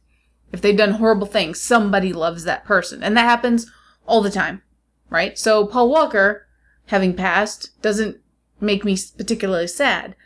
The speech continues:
What I do is I try to put myself in that situation. And like I said,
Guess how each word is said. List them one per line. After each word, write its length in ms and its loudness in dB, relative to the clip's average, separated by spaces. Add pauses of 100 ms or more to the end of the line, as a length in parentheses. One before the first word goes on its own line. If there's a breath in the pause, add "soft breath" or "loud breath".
(160 soft breath)
What 120 -2
I 80 2
do 240 0
is 160 0
I 120 0
try 280 -4
to 460 -6
put 160 -4
myself 440 0
in 80 -4
that 140 -4
situation. 760 -6
And 140 -2
like 180 0
I 40 -2
said, 360 -6